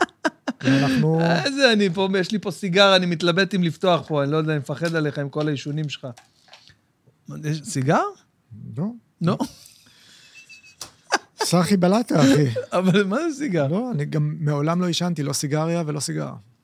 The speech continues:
Speaker 1: באמת? אני
Speaker 2: כן.
Speaker 1: גם סיגריה מעולם לא עישנתי. סיגריה אף פעם. רק,
Speaker 2: אז
Speaker 1: אה, זה
Speaker 2: מה
Speaker 1: ו-
Speaker 2: יש בסיגר?
Speaker 1: לא יודע, מגניב כזה, ניסיתי גם באחד הפודקאסטים לפני כמה זמן.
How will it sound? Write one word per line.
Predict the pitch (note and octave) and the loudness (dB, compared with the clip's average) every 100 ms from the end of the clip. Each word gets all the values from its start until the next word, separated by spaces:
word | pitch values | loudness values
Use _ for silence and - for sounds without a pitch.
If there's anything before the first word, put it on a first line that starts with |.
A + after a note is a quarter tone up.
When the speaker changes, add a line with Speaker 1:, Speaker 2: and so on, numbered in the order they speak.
| _ | _
Speaker 1:
באמת? | C3 B2 E3 C4 | -2 0 0 -4
אני | D#3+ D#3 | -4 0
Speaker 2:
כן. | |
Speaker 1:
גם | A3 | 0
סיגריה | G#3+ F#3+ G3+ C4 | -2 -2 -2 -2
מעולם | G#3 C#3 C3 B2 | -4 -4 -4 -4
לא | |
עישנתי. | B2 B2 A#2 A#2+ - _ _ | -8 -8 -10 -12 -18 _ _
סיגריה | - B2+ C3+ B2+ B2 | -10 -2 -2 -2 -6
אף | B2+ | -8
פעם. | B2+ D3+ | -8 -4
רק, | G#3 | -2
Speaker 2:
אז | - | 0
Speaker 1:
אה, | G3+ F3 | 0 0
זה | D3 G3+ A#3 | 0 0 2
Speaker 2:
מה | |
Speaker 1:
ו- | F#3+ | 2
Speaker 2:
יש | |
בסיגר? | E3+ G#3 F#3+ E3+ E3+ - _ _ | 2 0 0 0 -2 -8 _ _
Speaker 1:
לא | B3+ | 2
יודע, | A4+ G#4+ G4+ D4+ | 4 2 0 -2
מגניב | G#3 G3+ D#4+ E4+ | 0 2 0 0
כזה, | F#4 D4+ | -2 2
ניסיתי | A#3+ G3+ B3+ A#3 | 2 2 -2 -4
גם | A#3+ A#3+ A3+ | 0 2 4
באחד | G#3 G3 F#3 G3+ | 4 2 0 -4
הפודקאסטים | F#3+ G3 F3+ E3+ - | -4 -6 -8 -10 -8
לפני | D#3 D3+ E3+ | -8 -6 -8
כמה | D#3+ D#3 | -6 -6
זמן. | C3+ C3+ C3 | -6 -6 -6